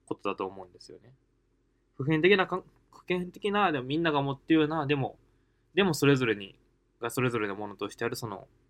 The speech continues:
個人的な感覚の抽出をするっていうことが、そのポップスの真骨頂というか、あの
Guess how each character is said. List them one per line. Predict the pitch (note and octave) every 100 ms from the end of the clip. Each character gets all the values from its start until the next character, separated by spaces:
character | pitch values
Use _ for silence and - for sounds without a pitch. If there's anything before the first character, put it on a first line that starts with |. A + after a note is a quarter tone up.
| _ _ _ _ -
個 | A#2+
人 | A#2+
的 | A#2 A#2
な |
感 | G#2+ A2+
覚 | A#2 A#2+
の | D3
抽 | C#3+ - B2+
出 | B2 - B2+
を |
す | A#2+ -
る | B2+ B2+
っ |
て | - G#2
い |
う | G#2
こ | A#2+
と | B2
が、 | B2+
そ | A2+
の | G2+
ポ | A#2
ッ |
プ | G#2 D3
ス | -
の | G#2+ G2+ _ _ _ _ _ _ _ _ -
真 | - A2+
骨 | G#2+ A2
頂 | - G2
と | F#2
い | F#2+
う |
か、 | F#2 F#2 - _ _ _ _ _ _ _ _ _ _ _ _ _
あ | G#2+ A#2
の | A2 G#2+ G#2 G2+ G2+ G2 G2